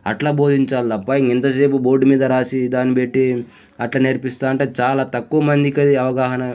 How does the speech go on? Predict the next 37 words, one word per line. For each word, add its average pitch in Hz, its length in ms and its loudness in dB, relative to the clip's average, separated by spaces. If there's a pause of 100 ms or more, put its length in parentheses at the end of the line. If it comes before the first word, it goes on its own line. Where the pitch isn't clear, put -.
ఆ, 104 260 -2 (220)
అర్థమవుతుంది. 110 720 -2 (400)
ఇవాళ 113 160 0
పిక్చరైజ్ 147 680 -2
అంటే 131 240 -2
బొమ్మను 135 400 2
చూపెట్టి 147 480 0
దాన్ని 135 420 2
వాడి 117 260 0
ముందు, 123 240 0
వాడి 127 220 0
కళ్ళ 117 220 -6
ముందు 139 260 0
చేస్తే, 135 440 0
ఇప్పుడు 113 200 -8
ప్రాక్టికల్స్ 147 680 -6
అనేవి 139 180 0
మనం 127 260 0
ఎందుకు 123 200 0
చేస్తామంటే 120 720 -2 (540)
మనం 127 200 0
చదివిన 165 400 0
దానికన్నా 160 640 -2
వాడు 147 400 0
ప్రాక్టికల్ 151 600 -4
చేస్తే 147 220 -4
అది 156 80 -2
బాగా 143 340 -2
గుర్తుంటుంది. 139 560 -6 (1040)
So, 190 60 2
అట్లా 180 180 2
దానికి 151 300 -2
సంబంధించి 175 400 -2
ఇవాళ 160 220 0
బోధనా 151 420 -2
పద్ధతులు 151 400 0
కూడా 175 320 0